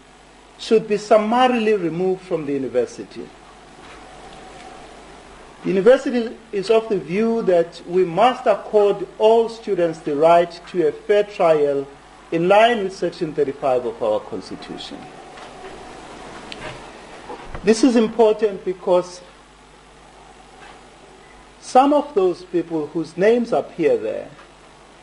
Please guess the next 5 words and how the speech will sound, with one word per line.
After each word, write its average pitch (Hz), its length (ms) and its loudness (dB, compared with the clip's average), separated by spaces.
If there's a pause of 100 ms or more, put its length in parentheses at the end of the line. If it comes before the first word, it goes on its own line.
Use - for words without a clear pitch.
(640)
have 196 240 2
not 240 320 2 (120)
even 175 300 -4
been 127 240 -4
charged. - 640 -10